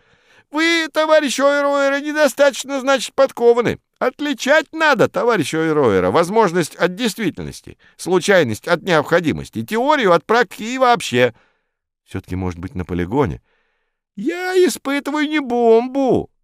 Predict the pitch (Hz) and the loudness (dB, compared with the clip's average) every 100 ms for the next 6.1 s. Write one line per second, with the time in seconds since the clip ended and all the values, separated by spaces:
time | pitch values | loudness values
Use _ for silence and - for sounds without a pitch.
0 | _ - 113 139 127 135 131 117 104 90 | _ -6 -4 -4 -2 0 2 0 -2 -4
1 | 110 104 98 104 110 104 90 67 _ _ | -2 0 0 0 -2 0 0 -2 _ _
2 | _ _ - 170 254 311 320 262 - 285 | _ _ -12 -2 2 4 2 0 -4 -8
3 | 294 285 262 247 208 285 294 285 240 160 | -4 -4 0 0 0 0 2 2 -2 -10
4 | 220 226 214 220 262 294 277 269 254 240 | -8 -6 0 2 4 2 0 0 0 0
5 | 196 208 208 214 277 294 - - 165 165 | 0 0 2 0 2 2 0 -2 2 2